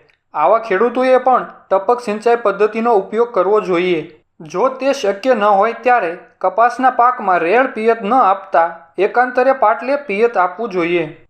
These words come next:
કપાસના પાકમાં વહેલું વાવેતર કરવાથી વાતાવરણમાં ગરમીનું પ્રમાણ વધારે હોય છે,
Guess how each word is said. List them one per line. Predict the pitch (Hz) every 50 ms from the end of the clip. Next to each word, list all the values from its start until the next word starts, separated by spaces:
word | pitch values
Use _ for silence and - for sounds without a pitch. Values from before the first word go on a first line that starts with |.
| _ _ _ -
કપાસના | 175 180 180 - 226 247 247 - 262 269 277 269 254
પાકમાં | 233 247 247 - 240 220 226 214 190
વહેલું | 185 185 175 202 247 277 269 233
વાવેતર | 208 208 214 226 226 233 247 247
કરવાથી | 240 226 233 254 262 254 226 - - 190 185 190 185 - _ _ -
વાતાવરણમાં | 165 160 160 180 - 208 208 208 220 226 226 226 226 247 247 208
ગરમીનું | 185 180 180 202 214 226 233 240 233
પ્રમાણ | 202 185 196 208 233 226 190
વધારે | 180 185 180 202 220 214 196
હોય | 180 175 170 160
છે, | 156 - - 151